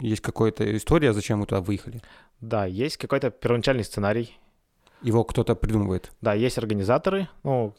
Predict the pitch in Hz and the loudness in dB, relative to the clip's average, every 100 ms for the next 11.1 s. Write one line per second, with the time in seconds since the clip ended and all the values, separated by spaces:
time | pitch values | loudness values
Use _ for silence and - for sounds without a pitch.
0 | - 117 113 110 107 110 104 104 101 98 | -10 -6 -4 -2 -2 0 -2 -2 -4 -2
1 | 117 127 104 117 113 104 101 - 104 101 | 0 0 0 0 2 0 -2 -2 -2 0
2 | 104 180 214 110 110 - 104 101 98 95 | 2 2 2 -2 -4 -2 -4 -2 -6 -2
3 | 139 180 165 143 - - - - - - | 0 0 0 -2 -6 -18 -20 -20 -18 -14
4 | - - 107 104 98 98 - 127 151 - | -12 -4 0 0 0 -4 0 2 2 0
5 | - 120 120 117 110 - 104 107 98 98 | -2 0 2 0 0 -4 -2 -2 0 0
6 | 95 - - - - - 104 98 - - | -2 -4 -14 -16 -20 -10 -8 -8 -10 -10
7 | - 120 139 - 107 101 110 113 127 123 | 0 2 2 0 -2 -2 -2 0 0 0
8 | 113 - 110 104 110 101 101 95 - - | -2 0 0 0 -2 -2 -2 -6 -8 -8
9 | 95 _ _ _ _ _ _ _ _ _ | -8 _ _ _ _ _ _ _ _ _
10 | - 117 135 139 117 113 113 - 110 104 | -4 0 0 0 -2 2 0 2 0 2
11 | 101 | 0